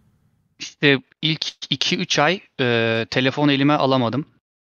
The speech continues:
Çünkü ilk iki üç ay temel eğitimden geçiyorsun. İşte telefon yok, bir şey yok.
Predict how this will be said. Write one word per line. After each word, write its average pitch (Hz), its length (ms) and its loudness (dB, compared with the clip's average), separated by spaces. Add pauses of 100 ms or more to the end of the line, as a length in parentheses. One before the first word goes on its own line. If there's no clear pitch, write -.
(140)
Çünkü 127 260 -2
ilk 127 180 -4
iki - 160 -8
üç 131 180 -4
ay 135 180 0 (880)
temel 123 260 2
eğitimden 104 440 0
geçiyorsun. 98 480 -6
İşte - 180 -10
telefon 110 440 -2
yok, 104 280 -4
bir 104 60 -10
şey - 220 -2
yok. - 380 -6